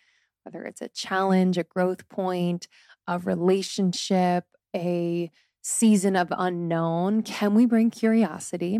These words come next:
And my curiosity has brought me to this place of, like, is all distraction bad? <laughs> You know?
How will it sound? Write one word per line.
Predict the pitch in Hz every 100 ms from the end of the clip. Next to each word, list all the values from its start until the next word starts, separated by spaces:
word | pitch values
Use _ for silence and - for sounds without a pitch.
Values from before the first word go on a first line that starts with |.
| 240 _ _ _ _ _ _ -
And | 214
my | 226
curiosity | - 247 285 277 269 - 233 208 202 294 -
has | 196 175
brought | 190 -
me | 196
to | 208
this | 185 185
place | 196 190
of, | 196
like, | 185 180 175 -
is | - 208 196
all | 185 254
distraction | 381 339 - 294 330 - 247
bad? | 214 254 196 - - -
<laughs> | 185 - - - -
You | 226 190
know? | 202 208 285